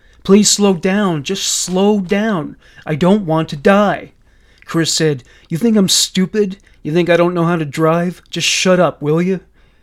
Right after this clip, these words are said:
She was beside herself with terror. "Slow down. You're going to crash." "Will you shut your damn mouth?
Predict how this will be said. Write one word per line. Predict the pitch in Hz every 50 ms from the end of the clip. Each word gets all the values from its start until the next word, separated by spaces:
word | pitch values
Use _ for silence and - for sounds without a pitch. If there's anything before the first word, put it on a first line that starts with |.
| _ _ _ _ _ _ _ _ -
She | - - 170
was | 160 143
beside | 131 147 151 - - - 160 160 160
herself | 156 151 131 - - 156 147 139 - -
with | 135 - -
terror. | - - 151 151 143 139 131 - - - _ _ _ _ -
"Slow | - - - - 240 226 208 196
down. | 202 - 214 196 202 202 185 147 - - -
You're | 170 170
going | 151 - 185 175 180 180
to | 180 202
crash." | 202 - - - 214 226 226 214 196 156 - - - - - - _ _ _ _ _ _ - - - - _ _ _ _ _ _ -
"Will | - 170 180
you | 185 180
shut | 156 - - 220 262
your | 262 196
damn | 143 135 190 185 202 202 190 175
mouth? | 175 170 185 196 220 220 - - -